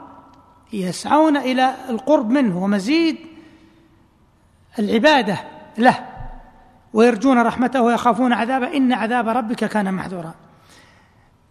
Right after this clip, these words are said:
هنا هذا الباب هو تفسير، أو هذه الآية تفسير التوحيد ببعض أجزائه.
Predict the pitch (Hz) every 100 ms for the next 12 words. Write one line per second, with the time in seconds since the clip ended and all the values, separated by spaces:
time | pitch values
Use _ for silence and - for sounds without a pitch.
0 | - 170 320 294 302 320 - - - -
1 | - - _ _ _ _ _ _ _ -
2 | 190 233 214 190 226 196 202 226 240 -
3 | - - 226 - - - 269 277 381 180
4 | 180 240 208 226 214 233 - - - -
5 | - - _ _ - - - 330 320 -
6 | 269 - 311 330 330 330 - 202 226 190
7 | 254 339 311 - - 247 165 175 190 185
8 | 139